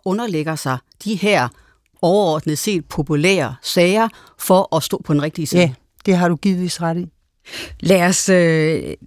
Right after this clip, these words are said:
Speaker 3: efterlade den her, den her med, om hvorvidt, øh, der er overvægt af, af borgerligt sindede sportsstjerner, eller om der også er en del venstreorienterede, men hvor, som de ikke ønsker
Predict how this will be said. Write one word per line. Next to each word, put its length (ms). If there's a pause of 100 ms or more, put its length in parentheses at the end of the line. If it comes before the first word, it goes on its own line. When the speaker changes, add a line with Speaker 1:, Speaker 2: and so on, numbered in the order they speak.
Speaker 3:
efterlade 440
den 120
her, 220
den 200
her 140
med, 160
om 140
hvorvidt, 420
øh, 320
der 60
er 40
overvægt 500
af, 500 (140)
af 120 (360)
borgerligt 340
sindede 340
sportsstjerner, 580
eller 160
om 80
der 80
også 160
er 20
en 80
del 160
venstreorienterede, 680
men 160
hvor, 140
som 220
de 120
ikke 180
ønsker 280